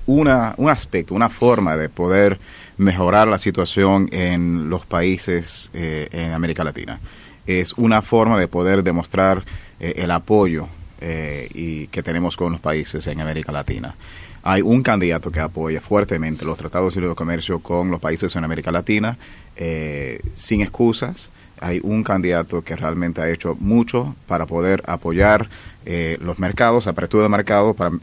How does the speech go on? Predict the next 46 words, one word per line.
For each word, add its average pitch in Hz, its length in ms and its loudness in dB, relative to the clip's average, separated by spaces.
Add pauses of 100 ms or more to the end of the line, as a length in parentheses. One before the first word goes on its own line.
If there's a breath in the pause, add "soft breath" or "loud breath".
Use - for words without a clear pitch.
para 82 160 -2
el 82 140 -2
beneficio 92 580 2
de 85 80 0
todos, 104 440 2
para - 140 -8
el 82 60 -4
beneficio 85 520 -4
de, 85 200 -2
de 80 160 -8
aquellos 95 260 -2
países 98 400 0
y 107 80 2
para 95 200 0
el 87 60 0
beneficio 92 400 -2
de 87 40 2
Estados 82 260 -2
Unidos. 113 380 -4 (380 loud breath)
Ese 127 160 2
candidato 101 360 2
es 90 80 0
John 82 140 -2
McCain. 90 280 -2
Claramente, 110 800 2
eh, 90 280 0
él 113 440 4
tomó 104 240 2
tiempo 117 260 2
de 104 80 4
su 110 120 -2
campaña 98 340 0
presidencial 95 580 -2
para 90 200 -2
ir 110 260 2 (280 loud breath)
directamente 98 580 0
a 90 60 -4
Colombia, 85 440 -2
para 80 200 -6
ir 104 140 2
a 98 60 4
México, 85 440 -4
para 80 220 -6
demostrar 85 540 0
su 98 120 -4
apoyo 87 460 0